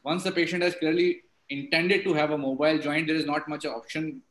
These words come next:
left with you that either you refer the patient to someone who is doing it or you do it. And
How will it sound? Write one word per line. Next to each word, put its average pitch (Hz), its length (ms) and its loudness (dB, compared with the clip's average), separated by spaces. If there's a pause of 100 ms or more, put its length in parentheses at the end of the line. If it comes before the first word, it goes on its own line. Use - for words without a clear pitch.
(180)
left 147 300 -2
with 160 160 2
you 165 140 4
that 156 240 0
either 143 200 2
you 143 280 2 (640)
refer 131 200 -2
the 170 120 4
patient 170 300 0
to 156 60 2
someone 156 240 2
who 151 100 4
is 147 100 4
doing 151 240 2
it 196 160 0
or 170 100 4
you 139 160 2
do 113 140 0
it. 95 200 -14 (560)
And 156 320 -2